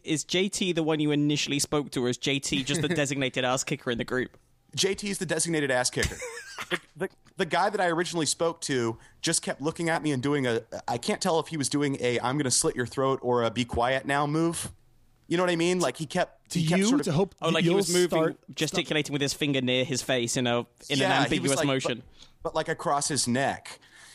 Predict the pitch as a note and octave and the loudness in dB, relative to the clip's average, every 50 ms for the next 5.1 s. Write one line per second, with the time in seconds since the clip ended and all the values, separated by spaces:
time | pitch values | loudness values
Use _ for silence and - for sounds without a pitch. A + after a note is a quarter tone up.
0 | - - _ - C#3+ D3+ D#3 D#3 D#3+ D#3 D3+ - - _ _ _ _ _ _ - | -20 -14 _ -2 -2 0 2 2 0 0 -2 -4 -6 _ _ _ _ _ _ -2
1 | C#3+ D3 D3 D3 D3 D#3+ E3 E3 - - C#3+ - - D#3 E3+ E3 B2+ B2+ B2 - | 0 0 2 2 2 0 0 -2 -2 -2 -4 -4 -2 -2 0 0 0 -2 -2 -6
2 | _ - - A#2 A2+ - - - - _ _ - C#3 E3 E3+ C#3+ E3 C3 C#3+ G#3 | _ -18 -12 -6 -6 -6 -6 -6 -10 _ _ -6 -4 -4 -2 0 -2 0 0 2
3 | A#3 G3+ C3+ - - - C#3 C3+ - - F3 F3+ - E3 D3 C3 - - C3+ A#2 | 2 0 0 0 0 0 0 0 0 0 0 -2 -2 -2 -2 -2 0 0 0 0
4 | F#2+ F2 - - C#3 C#3+ - F#3 A3 F#3+ - - D3 C#3 C3+ C3+ B2+ - - - | -2 -4 -4 -4 -2 0 0 0 -2 -2 -2 -2 -2 0 0 0 0 0 0 0
5 | - - | 0 -2